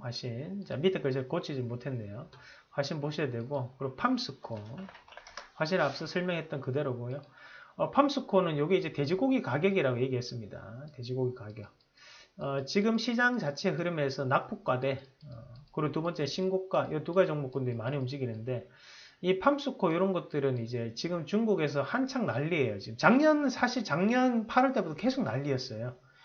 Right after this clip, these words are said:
돼지 열병 관련해가지고 이건 치사율이 백 퍼센트입니다. 걸리면 무조건 죽어요. 어마어마하죠.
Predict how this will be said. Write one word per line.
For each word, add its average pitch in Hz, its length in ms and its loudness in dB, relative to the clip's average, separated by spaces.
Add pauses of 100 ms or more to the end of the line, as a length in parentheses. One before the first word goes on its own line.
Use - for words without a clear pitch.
(240)
돼지 220 240 10
열병 208 380 8
관련해가지고 135 1040 4
이건 190 220 6
치사율이 247 440 4
백 202 160 4
퍼센트입니다. 147 460 -4
걸리면 196 360 6
무조건 196 200 0
죽어요. 139 300 -2 (1080)
어마어마하죠. 156 760 2